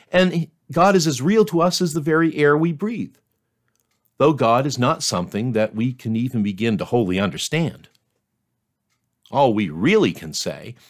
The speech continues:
is that before there was something, there was nothing.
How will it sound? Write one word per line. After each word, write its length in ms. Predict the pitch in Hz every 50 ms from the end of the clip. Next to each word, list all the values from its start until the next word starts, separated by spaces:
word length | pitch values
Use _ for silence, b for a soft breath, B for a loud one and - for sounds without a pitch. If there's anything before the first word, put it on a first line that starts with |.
| b b b b b b b b b b
is 180 | 131 131 -
that 220 | - 151 151 147 -
before 440 | 151 - - - 214 220 233 240
there 180 | 240 214 214 208
was 160 | 196 196 -
something, 680 | - - 156 120 104 87 - 92 90 113 151 175 170 - _ _
there 180 | 127 147 160
was 160 | 170 180 156 180
nothing. 380 | 196 214 214 202 - 90 -